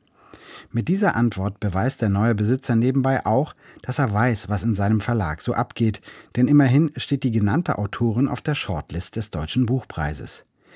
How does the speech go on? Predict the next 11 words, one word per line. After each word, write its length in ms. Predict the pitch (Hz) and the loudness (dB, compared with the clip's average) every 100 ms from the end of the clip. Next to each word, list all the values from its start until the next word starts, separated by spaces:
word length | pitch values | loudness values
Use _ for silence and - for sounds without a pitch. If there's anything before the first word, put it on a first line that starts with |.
| - - | -20 -8
Mörle 400 | 95 107 120 131 | -2 2 2 2
gibt 240 | 110 107 95 | 0 -4 -2
allerdings 420 | 104 87 85 - | -2 -2 -6 -8
auch 240 | 76 73 | -8 -10
zu: 320 | - 139 160 - _ _ - - - - - | -6 -4 -4 -8 _ _ -20 -20 -20 -12 0
„Wenn 160 | 117 | 2
mich 160 | 123 120 | 2 4
jemand 300 | 139 131 110 | 4 4 2
vorher 320 | 190 180 127 | -2 0 0
gefragt 420 | 104 - 117 - | -2 -2 -4 -2
hätte, 340 | 107 101 85 | -4 -4 -8